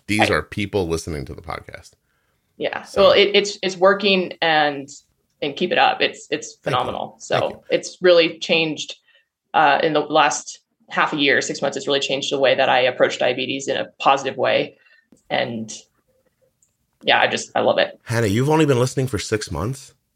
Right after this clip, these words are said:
Speaker 2: Mm-hmm.
Speaker 1: Wow. Oh, that's so cool. Uh, and you've had diabetes since you were twelve and you're twenty-six?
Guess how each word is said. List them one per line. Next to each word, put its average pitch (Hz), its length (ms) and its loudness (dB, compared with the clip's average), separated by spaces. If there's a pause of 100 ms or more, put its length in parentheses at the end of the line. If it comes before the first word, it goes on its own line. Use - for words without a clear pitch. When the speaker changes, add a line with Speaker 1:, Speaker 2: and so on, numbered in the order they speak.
(420)
Speaker 2:
Mm-hmm. 208 420 4 (100)
Speaker 1:
Wow. 78 540 -8 (1000)
Oh, 95 120 -6
that's 95 220 -6
so 92 180 -4
cool. 90 380 -2 (180)
Uh, 101 200 2 (100)
and 113 160 0
you've 110 140 0
had 113 100 0
diabetes 104 440 2
since 98 180 -8
you 101 80 0
were 87 280 0 (100)
twelve 90 400 0
and 76 140 -4
you're 73 120 -6
twenty-six? 85 720 -4